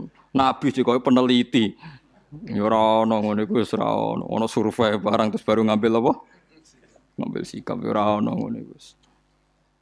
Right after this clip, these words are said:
Soale kabeh wis ngono kersane pangeran, soale kita niku anggere apa sing dadi dawuhe pangeran ya sami'na napa?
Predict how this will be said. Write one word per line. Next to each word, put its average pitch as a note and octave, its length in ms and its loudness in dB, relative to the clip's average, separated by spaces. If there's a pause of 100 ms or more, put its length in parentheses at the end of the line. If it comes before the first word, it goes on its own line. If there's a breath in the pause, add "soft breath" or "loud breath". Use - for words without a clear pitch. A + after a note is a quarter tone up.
Soale F#2+ 320 -6
kabeh F#2+ 400 -4
wis - 80 -14
ngono F2+ 320 -4
kersane F#2 320 -6
pangeran, F#2 480 -4
soale F#2+ 320 -6
kita F#2+ 240 -8
niku G2 240 -6 (400 loud breath)
anggere F#2 320 -4
apa G2+ 160 -8
sing G2 160 -6
dadi F#2 400 -6
dawuhe F#2 320 -4
pangeran F#2+ 400 -4
ya - 80 -10
sami'na F#2 480 -4
napa? F#2 240 -6